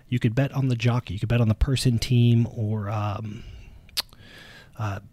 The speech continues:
basically the person or the team behind it. Okay. Uh, you could also be betting on electric cars.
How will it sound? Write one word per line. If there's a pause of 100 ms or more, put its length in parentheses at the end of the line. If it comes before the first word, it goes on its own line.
(460)
basically
the
person
or
the
team
behind
it. (760)
Okay. (1200)
Uh,
you
could
also (440)
be
betting
on
electric
cars.